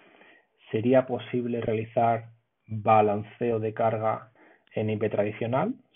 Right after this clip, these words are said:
Sí, no, ¿por qué? Esta sería la misma situación que tendríamos en la primera pregunta,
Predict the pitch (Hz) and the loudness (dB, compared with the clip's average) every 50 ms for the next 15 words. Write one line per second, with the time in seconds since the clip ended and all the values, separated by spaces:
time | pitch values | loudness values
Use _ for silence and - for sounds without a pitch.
0 | - - - 127 127 147 175 185 160 117 120 131 156 202 269 _ _ _ - 110 | -16 -8 -4 -2 -2 -2 -2 -2 -4 -2 -2 -2 -2 -2 -6 _ _ _ -8 -8
1 | 107 - - 147 202 294 - _ _ _ _ _ _ _ _ _ _ _ _ _ | -6 -2 0 0 0 -2 -6 _ _ _ _ _ _ _ _ _ _ _ _ _
2 | _ _ _ _ _ _ _ _ _ _ _ _ _ _ _ _ _ _ _ _ | _ _ _ _ _ _ _ _ _ _ _ _ _ _ _ _ _ _ _ _
3 | _ _ _ _ _ _ _ _ _ _ _ _ _ _ _ _ _ _ _ _ | _ _ _ _ _ _ _ _ _ _ _ _ _ _ _ _ _ _ _ _
4 | _ _ _ _ _ _ _ _ _ - 131 131 - 175 156 - 175 170 160 156 | _ _ _ _ _ _ _ _ _ -16 -14 -10 -10 -10 -10 -8 -8 -8 -8 -8
5 | 156 156 151 139 139 147 135 - - 151 135 135 113 107 - 107 101 104 113 123 | -8 -10 -10 -12 -12 -12 -12 -10 -10 -12 -10 -10 -14 -14 -14 -14 -14 -12 -10 -8
6 | 127 131 127 113 120 113 104 101 101 101 98 101 95 - 104 104 98 104 107 107 | -8 -8 -10 -10 -10 -12 -10 -10 -10 -10 -10 -12 -14 -14 -14 -12 -10 -8 -10 -10
7 | 104 107 104 113 156 185 185 180 180 185 247 | -10 -10 -10 -6 -6 -6 -6 -6 -10 -14 -16